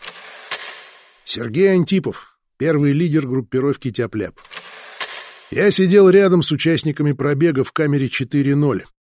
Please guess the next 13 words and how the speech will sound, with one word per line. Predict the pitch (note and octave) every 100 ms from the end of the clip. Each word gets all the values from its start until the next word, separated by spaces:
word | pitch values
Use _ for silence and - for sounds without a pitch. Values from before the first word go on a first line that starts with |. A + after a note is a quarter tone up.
| _ _ _
Это | E2 A2+
был | B2+ C3+
особый | C3 - C3+ B2+
режим. | B2+ B2+ A#2 - _ _ _ _ _ _ _
А | - F#2+
в |
три | - D3+ D#3
девять | C3 G3+ G3 D#3+ - -
через | - A#2 G2
стенку | - E3+ E3+ F3 A#2+ _ _
сидели | - F2+ A2+ D3+ C#3
уже | A#2+ A#2+
смертники. | - B2 B2 - F#2 -